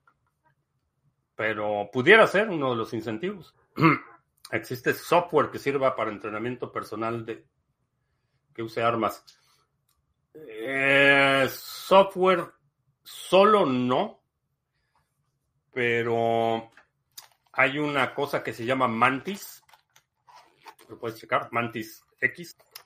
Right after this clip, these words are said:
que es un aditamento, eh, tiene un giroscopio, eh, tiene U S B y Bluetooth. Entonces esto lo pones,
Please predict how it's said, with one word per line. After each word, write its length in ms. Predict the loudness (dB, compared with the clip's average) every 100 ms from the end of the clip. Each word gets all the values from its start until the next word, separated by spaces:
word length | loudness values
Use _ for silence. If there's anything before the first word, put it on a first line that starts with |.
| _ _ _ -2
que 120 | 0
es 180 | 0 -2
un 760 | -2 0 -2 0 0 -2 -6 _ 0
aditamento, 1040 | 2 2 2 4 2 2 2 2 0 -8 _ _ _
eh, 300 | -6 -6 -6
tiene 400 | -6 -4 -4 -4 -4
un 360 | -4 -4 -6 -6
giroscopio, 800 | -4 -4 -4 0 0 -2 -10 _ _ _ _ _ _ _ _ _ _ _ _ _ _ _ _ _ _ _ _ _
eh, 340 | -10 -8 -8 -6
tiene 320 | -4 -2 -2
U 140 | -2 -2
S 180 | 0
B 320 | 0 0 -2 -6
y 1200 | -12 -10 -10 -12 -14 -14 -14 -12 -12 -12 -14 -14
Bluetooth. 680 | -6 -6 -4 -4 -4 -8 _ _ _ _ _ _ _ _ _ -12
Entonces 540 | -2 0 0 -4 -2
esto 640 | 0 0 0 0 0 -2 -14 _ _ _ _ _ _ _
lo 260 | -10 -10 -4
pones, 720 | -2 0 0 -4 -6 -12 -20